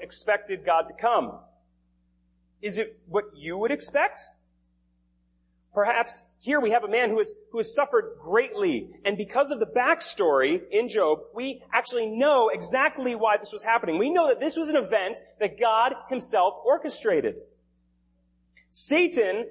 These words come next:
was wandering, wandering about the earth, and God says, "Hey, Satan, have you seen my man Job here?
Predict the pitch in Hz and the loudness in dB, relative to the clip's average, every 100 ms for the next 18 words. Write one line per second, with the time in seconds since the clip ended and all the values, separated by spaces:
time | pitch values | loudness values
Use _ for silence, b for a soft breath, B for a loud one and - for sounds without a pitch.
0 | - 196 190 202 262 320 320 311 175 254 | -4 -4 -2 2 2 2 0 -2 0 0
1 | 339 320 302 302 226 208 208 202 254 294 | 2 2 2 0 0 0 0 0 2 2
2 | 277 247 302 370 - 381 453 349 220 - | 2 0 2 0 0 0 2 0 -4 -8
3 | - _ _ - 285 330 349 370 349 330 | -16 _ _ -2 -2 0 -4 -2 0 2
4 | 302 320 294 277 311 349 294 359 370 - | 4 4 4 4 4 4 0 0 0 -4